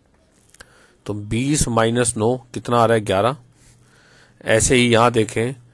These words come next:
सात गुना तीन इक्कीस माइनस सात जमा तीन, तो देखो, इक्कीस माइनस दस कितना होता है, ग्यारह। तो इसका मतलब यह रूल हमारा फॉलो करता है।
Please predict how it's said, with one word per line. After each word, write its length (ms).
सात 500
गुना 300
तीन 400
इक्कीस 540
माइनस 460
सात 400
जमा 300
तीन, 320
तो 100
देखो, 280
इक्कीस 580
माइनस 540
दस 300
कितना 300
होता 240
है, 80
ग्यारह। 380
तो 60
इसका 320
मतलब 400
यह 220
रूल 220
हमारा 300
फॉलो 280
करता 360
है। 240